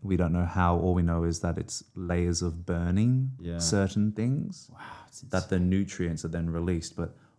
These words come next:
Speaker 1: what are those nutrients?
Speaker 2: Yeah.
Speaker 1: It's like my mind blows with ayahuasca. I'm never gonna do it, but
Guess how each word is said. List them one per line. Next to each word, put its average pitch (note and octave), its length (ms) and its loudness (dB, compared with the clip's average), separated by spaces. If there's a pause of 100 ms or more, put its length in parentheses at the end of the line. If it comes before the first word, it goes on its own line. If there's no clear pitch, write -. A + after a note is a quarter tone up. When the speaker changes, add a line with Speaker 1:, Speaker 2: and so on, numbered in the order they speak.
Speaker 1:
what E2 360 -4
are E2 140 0
those D#2+ 200 0
nutrients? G#2 580 -2
Speaker 2:
Yeah. F2 360 -6 (380)
Speaker 1:
It's G2 120 0
like A2+ 160 4
my G#2+ 160 6
mind G#2+ 300 4
blows F#2 260 2
with F2 120 -2
ayahuasca. F2 680 -2
I'm E2+ 80 0
never F#2+ 180 0
gonna D#2+ 180 -4
do G2+ 220 2
it, E2+ 220 -4
but - 280 -2